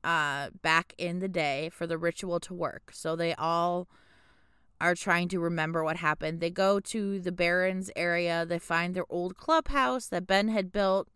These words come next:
The ritual that they're gonna perform to try to trap Pennywise asks for a type of sacrifice. And this is what we were talking about with tokens.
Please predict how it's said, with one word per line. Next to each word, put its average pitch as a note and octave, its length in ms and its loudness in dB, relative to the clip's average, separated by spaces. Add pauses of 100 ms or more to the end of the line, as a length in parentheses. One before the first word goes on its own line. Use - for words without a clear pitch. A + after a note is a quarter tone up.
(140)
The G#3+ 720 6
ritual C#4 480 0
that B3 160 -2
they're A#3 120 -4
gonna A#3 200 -2
perform G3 520 -4
to A3+ 100 -2
try G3 200 -2
to F3 80 0
trap F3+ 360 -2
Pennywise G3 720 -4
asks - 560 0 (320)
for F#3+ 240 0
a F3+ 140 -2
type E3+ 360 -4
of E3+ 140 -8
sacrifice. F#3+ 680 -2
And E3+ 80 -10
this F#3 160 -6
is A3 120 -8
what F#3+ 140 -6
we F3 60 -6
were F3 80 -6
talking F#3 240 -8
about D#3+ 160 -6
with D3 120 -12
tokens. D#3 680 -10